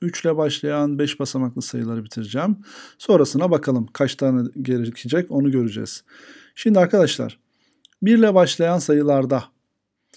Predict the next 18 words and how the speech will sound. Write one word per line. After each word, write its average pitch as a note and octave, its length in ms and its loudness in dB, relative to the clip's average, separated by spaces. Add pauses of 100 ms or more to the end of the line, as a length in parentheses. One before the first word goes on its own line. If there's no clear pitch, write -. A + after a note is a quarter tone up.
(440)
biri F3+ 360 0
kullandım C3+ 480 4
değil A3+ 120 2
mi? C3+ 220 0 (160)
Geriye F3 320 4
bir, E3 180 2 (100)
iki, D3 280 -4
üç, - 340 -6
dört D3+ 220 4
sayı A#2+ 260 -4
geldi. G#2+ 260 -8
Buraya G3+ 320 4
o F3+ 60 2
zaman C#3+ 480 0
dört G3 220 2
farklı D3 380 0
rakam D3 340 0
gelebilir. A2+ 640 -6